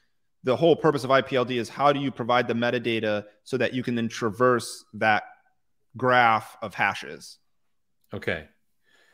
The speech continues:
Speaker 2: Okay, I see. So it's sort of like creating, um, is, is this the, is this like the versioning system that's in I P F S, like, where you're essentially sort of following versions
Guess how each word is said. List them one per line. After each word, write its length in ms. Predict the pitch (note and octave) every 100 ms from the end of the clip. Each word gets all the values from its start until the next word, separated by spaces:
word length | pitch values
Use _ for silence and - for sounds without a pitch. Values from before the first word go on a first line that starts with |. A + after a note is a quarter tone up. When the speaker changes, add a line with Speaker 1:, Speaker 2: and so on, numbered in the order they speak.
| _ _ _ _ C3
Speaker 2:
Okay, 340 | A2 F#2+ F#2+
I 40 |
see. 180 | F#2+ F#2+
So 220 | F2 A#2
it's 280 | G#2+ A#2+ A2+
sort 160 | C3+ A#2
of 60 |
like 180 | A2 G2
creating, 1040 | - A#2+ A2+ A2+ A2 G#2+ G#2 G2 G2 G2 -
um, 720 | G#2+ F#2+ F#2 F#2 F2 E2+ D#2+ - _ _ _ _ _ -
is, 140 | B2
is 100 | C#3
this 140 | G3+ G#3+
the, 300 | G#3 D#3 D3
is 80 | B2
this 160 | D#3+
like 140 | F3 -
the 80 | A#2+
versioning 500 | G#2+ G#2+ C3 C3+ C3
system 480 | D3 - D3+ D3
that's 720 | C#3+ C3+ - - - - - _ _ -
in 600 | C3+ C3+ C3+ C3+ C3+ -
I 100 | C3
P 160 | C3 C3+
F 140 | B2
S, 240 | C3 - B2
like, 120 | A2
where 140 | A#2
you're 320 | A2 A2 G#2+
essentially 400 | G#2+ A#2+ G#2+ A#2+
sort 160 | G#2+ G#2
of 80 | F#2
following 500 | - A2 G#2 G2+ F#2+
versions 760 | G2 G2 G#2 G#2+ G#2 - -